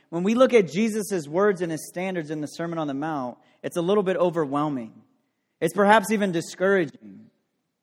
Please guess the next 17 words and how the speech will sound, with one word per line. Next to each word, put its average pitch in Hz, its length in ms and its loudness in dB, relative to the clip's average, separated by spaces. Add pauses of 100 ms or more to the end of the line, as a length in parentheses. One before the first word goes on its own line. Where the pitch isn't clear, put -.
(600)
You 147 60 -14
see, 202 100 4
I 233 40 8
think 277 160 2
for 226 80 2
some 254 260 2
of 220 120 2
us - 120 -6
in 208 120 0
this 185 200 -2
room, 196 220 0
we 202 80 2
can't 247 320 -2
imagine 180 680 0 (180)
living 214 400 4
a 190 60 4
life 170 640 4